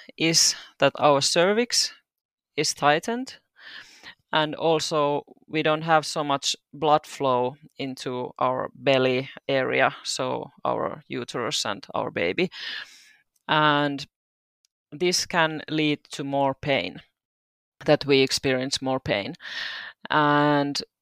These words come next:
if we know how to relax our body and our mind, especially if we have dealt with all of those fears and stressful things and know how to relax and go into this deep, relaxed state, and also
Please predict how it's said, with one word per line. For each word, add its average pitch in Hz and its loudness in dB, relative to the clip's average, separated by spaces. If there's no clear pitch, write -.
if - -2
we 226 6
know 208 4
how 180 6
to - -6
relax 170 2
our 135 4
body 143 4
and 143 0
our 139 2
mind, 147 2
especially 123 -2
if - -8
we 139 2
have 131 2
dealt 135 2
with - -6
all 123 -2
of - -10
those 127 -2
fears 131 4
and 131 -2
stressful - 0
things 131 -4
and - -6
know 185 4
how 185 4
to 240 -6
relax 139 0
and 127 -8
go 135 -2
into 131 -10
this 123 -6
deep, 131 -6
relaxed 135 -4
state, 135 2
and - -2
also 135 0